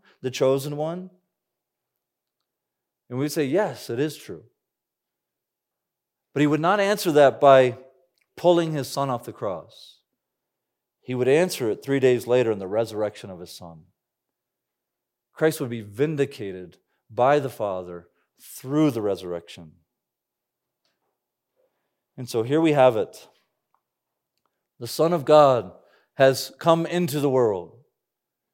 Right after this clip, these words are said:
and he has taken on the fullness of a human nature,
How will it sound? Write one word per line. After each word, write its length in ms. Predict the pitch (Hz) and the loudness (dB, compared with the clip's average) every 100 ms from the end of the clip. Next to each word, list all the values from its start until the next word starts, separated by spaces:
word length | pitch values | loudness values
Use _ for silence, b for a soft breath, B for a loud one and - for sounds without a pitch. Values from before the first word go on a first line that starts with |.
| _ _ - | _ _ -8
and 120 | 139 | -2
he 80 | 131 | 0
has 240 | 123 - | -2 -6
taken 420 | - 175 175 180 | 0 0 2 -2
on 460 | 160 147 156 151 139 | -2 -2 0 0 0
the 80 | 135 | -4
fullness 680 | - 160 180 185 185 175 - | -2 2 4 4 0 -4 -4
of 240 | 143 135 | -2 0
a 40 | |
human 460 | 135 170 175 175 156 | -2 0 0 -2 -4
nature, 640 | 143 127 - 120 120 147 | -4 -4 -6 -6 -6 -8